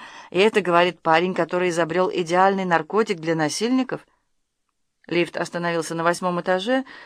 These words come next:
и в кабине повисла неловкая тишина. Мужчины замерли, ожидая, что девушка выйдет первой, однако она не шевелилась. Извинившись, один из докторов протиснулся к выходу. Наглец Эверетт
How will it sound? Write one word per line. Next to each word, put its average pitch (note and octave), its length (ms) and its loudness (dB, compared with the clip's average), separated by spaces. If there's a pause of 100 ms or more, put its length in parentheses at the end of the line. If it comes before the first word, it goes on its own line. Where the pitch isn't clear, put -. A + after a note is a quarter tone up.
(180)
и F#3+ 100 -2
в - 60 -6
кабине C4 360 4
повисла A3 360 0
неловкая G#3 520 -2
тишина. D3+ 560 -8 (720)
Мужчины A#3+ 520 2
замерли, A3+ 420 2
ожидая, F#3 420 4
что F#3 180 -6
девушка F#3+ 400 -2
выйдет F3+ 300 -4
первой, G#3+ 440 0 (240)
однако F#3 480 2
она F3+ 120 -2
не F#3+ 100 -4
шевелилась. D3+ 680 -4 (520)
Извинившись, G3 720 0 (260)
один G3+ 260 2
из G#3+ 80 -4
докторов G#3 440 0
протиснулся G3+ 640 -2
к - 80 -18
выходу. D#3 500 -4 (440)
Наглец D#3 520 2
Эверетт F3+ 480 2